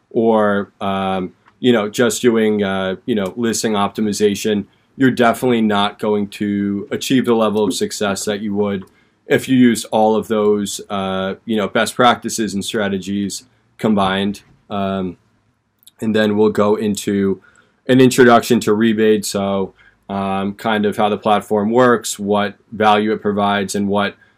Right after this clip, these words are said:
um, I think importantly to mention, it doesn't provide, and where, um, you know, other tools and other strategies can be,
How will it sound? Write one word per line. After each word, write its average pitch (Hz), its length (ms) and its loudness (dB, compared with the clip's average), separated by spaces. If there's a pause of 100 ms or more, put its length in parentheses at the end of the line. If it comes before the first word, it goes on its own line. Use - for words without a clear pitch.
(140)
um, 98 380 -2
I 110 100 -2
think 107 200 -4
importantly 104 640 -4
to - 120 -6
mention, 95 560 -4 (240)
it 123 180 2
doesn't 117 360 2
provide, 107 400 2
and 95 120 -2
where, 95 460 -2 (340)
um, 92 640 -6 (160)
you 107 120 -6
know, 95 220 -4 (380)
other 127 280 6
tools 127 480 4
and 110 160 -2
other 104 400 0
strategies 104 720 -2
can 98 260 -4
be, 95 260 -4